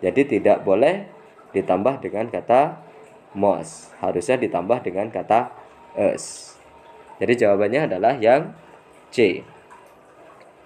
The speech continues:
Kemudian, pertanyaan berikutnya, "It's blank village I've ever seen."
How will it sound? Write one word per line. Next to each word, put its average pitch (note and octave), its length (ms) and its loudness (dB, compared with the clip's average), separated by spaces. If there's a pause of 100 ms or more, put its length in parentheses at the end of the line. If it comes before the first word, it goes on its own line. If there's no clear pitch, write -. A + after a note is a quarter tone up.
(1200)
Kemudian, D#3+ 480 4
pertanyaan D3+ 720 2
berikutnya, B2 800 -4 (960)
"It's B2 560 2 (160)
blank A#2 480 2 (160)
village A2+ 560 2 (480)
I've C#3 320 2
ever A2+ 440 0
seen." F#2+ 440 -4